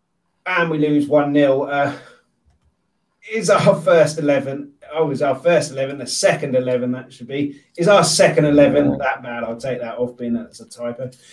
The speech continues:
Speaker 1: Is our second
Speaker 2: Oh.
Speaker 1: string that bad? I mean,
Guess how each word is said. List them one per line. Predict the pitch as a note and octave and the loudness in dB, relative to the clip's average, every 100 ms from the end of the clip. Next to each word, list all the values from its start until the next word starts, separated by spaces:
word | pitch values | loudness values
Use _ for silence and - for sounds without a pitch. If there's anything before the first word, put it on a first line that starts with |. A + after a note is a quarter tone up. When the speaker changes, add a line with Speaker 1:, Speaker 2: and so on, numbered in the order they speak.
| - | -10
Speaker 1:
Is | F#3 F#3+ | 2 6
our | G3 E3 | 6 6
second | - G3+ - | 4 4 6
Speaker 2:
Oh. | B2 B2 A2+ | 6 6 4
Speaker 1:
string | D3+ D3 C#3+ - - C#3+ | 2 0 -4 -8 -14 -6
that | E3 D#3 D3+ | -4 -2 0
bad? | D3+ C#3 D3 | 2 4 2
I | D3+ | 2
mean, | E3 D#3+ | -2 -6